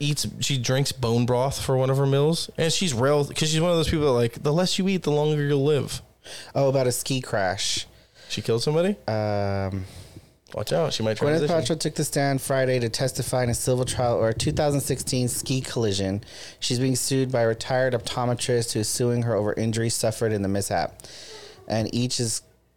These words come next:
Speaker 2: uh, each has accused the other of causing the collision.
Speaker 1: Oh, he's a pussy. Or is it a woman?
Speaker 2: I think it's, I don't know.
Speaker 1: That person's an asshole.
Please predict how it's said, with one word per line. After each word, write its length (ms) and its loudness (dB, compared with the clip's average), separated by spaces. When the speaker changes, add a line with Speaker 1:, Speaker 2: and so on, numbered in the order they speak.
Speaker 2:
uh, 120 2
each 220 -2
has 200 2
accused 380 -2
the 100 0
other 180 2
of 80 0
causing 380 0
the 80 -2
collision. 600 -2
Speaker 1:
Oh, 120 -2
he's 260 0
a 40 -2
pussy. 480 -2
Or 180 2
is 100 2
it 80 2
a 40 2
woman? 360 0
Speaker 2:
I 120 -4
think 300 -4
it's, 1040 -8
I 80 -2
don't 100 -2
know. 180 -2
Speaker 1:
That 260 -2
person's 380 2
an 80 2
asshole. 500 -2